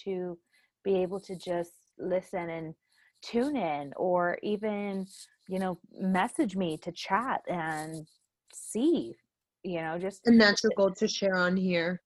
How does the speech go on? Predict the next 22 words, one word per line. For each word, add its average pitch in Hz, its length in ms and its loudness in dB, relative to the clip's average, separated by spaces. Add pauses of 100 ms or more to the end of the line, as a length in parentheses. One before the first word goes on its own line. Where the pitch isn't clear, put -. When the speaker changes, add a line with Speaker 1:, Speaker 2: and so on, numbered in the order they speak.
Speaker 1:
Yeah, 320 500 2
my 269 220 -2
Speaker 2:
Okay. 196 40 -6
Speaker 1:
goal 349 280 2
is 240 180 4
to - 80 -14
basically, 381 600 0 (500)
you 320 180 0
know, 349 340 2
yes, 330 280 6
it's 339 140 -8
an 339 140 -4
interview, 330 380 2
but 302 140 4
at 285 80 -6
the 277 80 -10
same 311 200 -4
time, 339 180 -4
it's 320 120 -4
a 330 60 -4
conversation. 294 1040 -4
Like, 180 220 -6